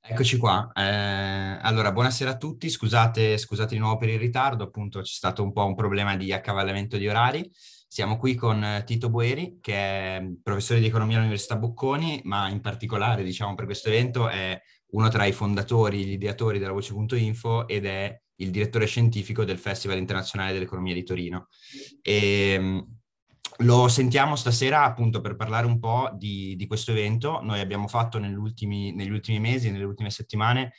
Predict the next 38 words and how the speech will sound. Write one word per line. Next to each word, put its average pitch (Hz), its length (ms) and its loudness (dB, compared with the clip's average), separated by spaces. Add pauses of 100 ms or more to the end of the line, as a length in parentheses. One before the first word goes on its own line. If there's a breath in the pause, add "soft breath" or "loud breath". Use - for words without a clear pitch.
(280 soft breath)
abbiamo 110 260 0
fatto 113 200 4
tutta 113 160 0
una 113 100 2
serie 113 240 0
di 107 40 -2
dirette 113 440 -2
ed 110 80 -2
è - 20 -2
stato 95 380 -6
veramente 101 380 0
un 95 80 0
piacere 98 340 -2
incontrarsi 95 580 -4
online, 107 680 2 (480 soft breath)
ma 104 360 2
finalmente, 120 760 -2
per 110 120 -8
chi 117 120 -6
lo 113 100 2
vorrà, 107 360 0
potremo 101 340 -6
anche 113 200 -4
vederci 98 600 -4
di 92 100 -6
persona 104 520 -2
a 92 60 -2
Torino 110 600 -2
per, 92 200 -6
appunto, 90 560 -4
il 80 100 -8
Festival 95 340 -2
Internazionale 98 560 -2
dell'Economia 107 600 0
alla 87 200 -4
sua 87 500 -2
prima 98 420 -2
edizione, 95 760 -2